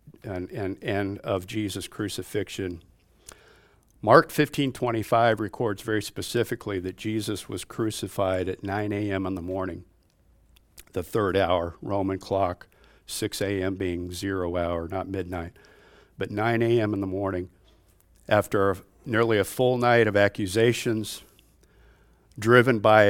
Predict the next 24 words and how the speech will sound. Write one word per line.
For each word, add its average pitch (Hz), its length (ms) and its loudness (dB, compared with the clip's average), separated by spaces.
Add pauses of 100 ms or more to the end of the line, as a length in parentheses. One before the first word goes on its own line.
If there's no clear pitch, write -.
(120)
a 92 200 0
diabolical 110 840 6
force 113 600 0
having 104 320 0
its 98 260 -4
hour 110 500 6
of 104 180 -6
its 98 180 -6
own 107 300 -2
wicked 104 340 -4
darkness, 104 640 -2 (1000)
after 101 320 0
a 92 40 -2
night 104 300 4
of 98 100 -4
no 95 200 -4
sleep, 120 640 -2 (600)
and 98 140 -6
now 104 320 6
an 95 100 -2
early 107 340 0
morning 110 540 -2
of 95 340 -2
unimaginable, 107 1200 0